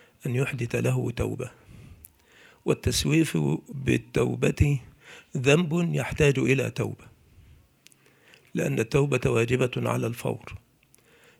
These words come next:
إذا وقع من الإنسان ذنب فيجب عليه فورا أن يتوب من هذا الذنب، فإذا أخر فهذا ذنب آخر يحتاج إلى توبة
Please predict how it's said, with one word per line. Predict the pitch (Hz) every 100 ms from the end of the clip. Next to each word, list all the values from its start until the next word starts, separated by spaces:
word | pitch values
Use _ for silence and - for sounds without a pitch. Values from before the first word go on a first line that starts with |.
| -
إذا | 131
وقع | 120 135 - -
من | 131
الإنسان | - - 120 - 135 120
ذنب | 117 139 143 - -
فيجب | - 120 143 131 120
عليه | 107 - 143 127 120
فورا | 131 147 127 - 110 _ _ _ _ _ _ - - -
أن | 151
يتوب | 117 151 139 135
من | 127 117
هذا | 127 117 123
الذنب، | 120 - - - -
فإذا | - 131 123 113 -
أخر | 156 165 156 156 - _ _ - - - -
فهذا | - 147 151 147
ذنب | 135 139 127 127
آخر | 117 117 - - - - - - - _ - - -
يحتاج | - - 147 139
إلى | 135 127 120
توبة | 151 131 123